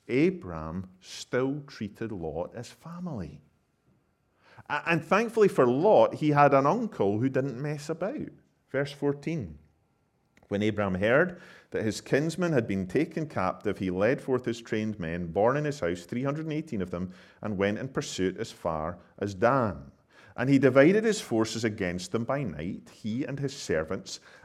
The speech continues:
and defeated them and pursued them to Hobah, north of Disma-, Damascus. Then he brought back all the possessions and also brought back his kinsman Lot with his possessions and the women and the people.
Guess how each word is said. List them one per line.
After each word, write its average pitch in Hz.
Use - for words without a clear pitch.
and 110
defeated 156
them 92
and 107
pursued 160
them 104
to 139
Hobah, 113
north 135
of 135
Disma-, 131
Damascus. 131
Then 139
he 143
brought 131
back 117
all 165
the 240
possessions 127
and 131
also 175
brought 127
back 107
his 104
kinsman 185
Lot 95
with 110
his 175
possessions 101
and 101
the 104
women 92
and 90
the 92
people. 85